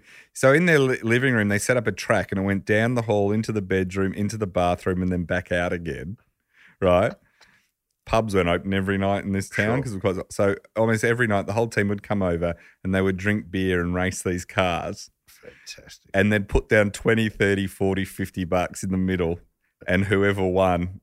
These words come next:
Speaker 1: would take all the money in, <laughs> in the middle of the track. So they would do all this sort of stuff, right?
Speaker 2: Unbelievable.
Speaker 1: And one of their teammates said there was always,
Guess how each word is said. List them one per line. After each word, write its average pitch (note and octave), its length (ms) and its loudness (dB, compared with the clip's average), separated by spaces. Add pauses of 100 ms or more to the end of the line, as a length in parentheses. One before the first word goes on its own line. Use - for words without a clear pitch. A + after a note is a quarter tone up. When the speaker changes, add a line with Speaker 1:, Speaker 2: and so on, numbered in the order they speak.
(480)
Speaker 1:
would F#2 280 -4
take G2 260 -2
all F#2+ 120 -2
the F#2 100 -4
money F#2+ 400 -2
in, G#2+ 160 -2 (220)
<laughs> - 240 -14
in D3+ 160 0
the C#3+ 100 0
middle D3+ 400 2
of C3+ 220 -6
the - 80 -14
track. - 580 -2 (320)
So C3 160 2
they B2+ 140 6
would B2 260 0
do C#3+ 80 2
all A#2+ 140 6
this A2+ 180 -2
sort A2+ 200 0
of G2+ 100 -2
stuff, G2 240 -4
right? G2+ 100 4
Speaker 2:
Unbelievable. D2+ 320 -10
Speaker 1:
And A#2 220 6
one B2+ 140 4
of C3+ 60 2
their B2+ 120 4
teammates G#2 440 2
said G#2 100 2
there G2+ 40 2
was G2+ 100 -2
always, G#2 180 2